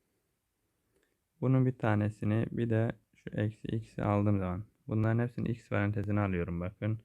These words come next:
X kalır. Orada kim kalır? Eksi y kalır. Orada da kim kalır? Eksi bir.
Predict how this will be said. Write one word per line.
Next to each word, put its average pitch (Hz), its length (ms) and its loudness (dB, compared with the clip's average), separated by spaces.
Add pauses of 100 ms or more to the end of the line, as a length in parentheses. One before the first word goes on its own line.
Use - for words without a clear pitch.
(640)
X 123 280 -6
kalır. 98 540 -2 (180)
Orada 110 320 0
kim 107 200 -4
kalır? 101 420 -4
Eksi 104 340 -4
y 104 380 0
kalır. 104 380 -4 (140)
Orada 104 400 -2
da 104 160 0 (320)
kim 107 260 -2
kalır? 107 320 -2 (100)
Eksi 110 580 -4 (1500)
bir. 92 280 -6